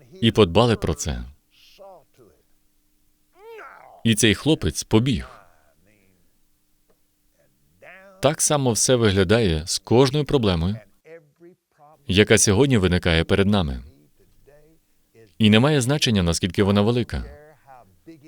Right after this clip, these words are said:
Ми не повинні ховатися від неї. Ви не повинні дозволяти дьяволу брехати вам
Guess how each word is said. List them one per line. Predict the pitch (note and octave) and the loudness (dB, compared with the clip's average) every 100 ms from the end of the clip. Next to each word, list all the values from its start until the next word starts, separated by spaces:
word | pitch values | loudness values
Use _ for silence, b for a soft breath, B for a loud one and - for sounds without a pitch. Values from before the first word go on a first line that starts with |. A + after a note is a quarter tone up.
| - - | -20 -8
Ми | F2 G2+ C#3+ | 0 2 4
не | C#3 | 4
повинні | C3 C3+ C#3+ | 2 2 -2
ховатися | - G#2 A2+ - - | -2 0 0 -2 -2
від | E2+ D#2 | -2 -2
неї. | C#2+ B1+ B1 - - _ _ - _ _ _ | -4 -6 -12 -18 -20 _ _ -20 _ _ _
Ви | F3+ A2 | 2 4
не | B2+ | 4
повинні | C3+ C#3+ D3 | 2 0 2
дозволяти | B2+ A#2 B2 C3 A2 | 0 2 0 2 0
дьяволу | F2 A#2+ A#2+ F#2 | 2 2 2 2
брехати | E2+ F2+ C3 B2+ | 2 0 -2 -2
вам | D#2 D#2+ | -2 -2